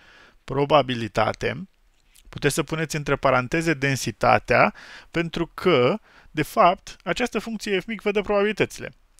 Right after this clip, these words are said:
mai pe scurt. Și atunci, legătura între cele două formule ar trebui să fie imediată, pentru că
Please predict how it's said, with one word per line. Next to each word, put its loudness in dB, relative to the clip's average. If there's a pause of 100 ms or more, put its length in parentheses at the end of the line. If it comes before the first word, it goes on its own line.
(140)
mai 0
pe -10
scurt. -14 (460)
Și -4
atunci, -6 (840)
legătura -2
între -4
cele -4
două -4
formule -6
ar 2
trebui -6
să -12
fie -4
imediată, -2
pentru -12
că -2